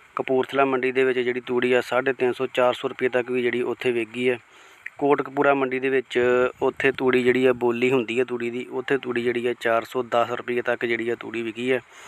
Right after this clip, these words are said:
ਸੋ ਸਾਡੇ ਲਾਗੇ ਜਿੰਨੀਆਂ ਵੀ ਮੰਡੀਆਂ ਵਾ ਤਕਰੀਬਨ ਇੱਥੇ ਤੂੜੀ ਜਿਹੜੀ ਆ ਉਹ ਸਾਢੇ ਤਿੰਨ ਸੌ ਤੋਂ ਲੈ ਕੇ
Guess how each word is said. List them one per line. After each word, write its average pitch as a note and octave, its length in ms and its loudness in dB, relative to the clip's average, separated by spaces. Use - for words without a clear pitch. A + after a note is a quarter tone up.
ਸੋ C#3 180 -2
ਸਾਡੇ C3+ 320 4
ਲਾਗੇ C3+ 340 0
ਜਿੰਨੀਆਂ B2+ 340 0
ਵੀ D3 60 0
ਮੰਡੀਆਂ B2+ 420 0
ਵਾ B2+ 180 2
ਤਕਰੀਬਨ B2 380 -2
ਇੱਥੇ B2 180 -4
ਤੂੜੀ A#2+ 300 -2
ਜਿਹੜੀ A#2+ 260 0
ਆ A#2+ 160 2
ਉਹ A#2+ 380 -4
ਸਾਢੇ C3+ 320 2
ਤਿੰਨ B2+ 200 2
ਸੌ A#2+ 140 -4
ਤੋਂ A#2+ 80 -6
ਲੈ A#2 160 -2
ਕੇ B2 160 -2